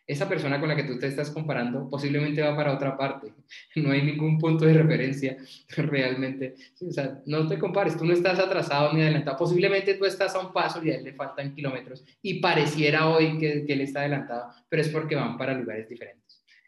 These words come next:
Es bastante importante. Eh, yo sentí, eh,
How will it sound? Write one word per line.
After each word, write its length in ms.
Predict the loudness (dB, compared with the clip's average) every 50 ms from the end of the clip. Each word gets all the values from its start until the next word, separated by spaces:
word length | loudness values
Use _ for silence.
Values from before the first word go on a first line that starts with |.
| _ -10
Es 60 | -8
bastante 400 | -8 -6 -4 -4 -4 -4 -4 -6
importante. 480 | -6 -6 -8 -8 -6 -8 -10 -12 -14 _ _ _ -20 -20 -20 -20 -20 _ _
Eh, 480 | 2 2 4 4 6 4 4 2 2 0 0
yo 140 | 2 2 4
sentí, 540 | 4 0 -2 -2 -4 -4 -6 -6 -8 -12 -10 -6
eh, 240 | -4 -4 -2 -4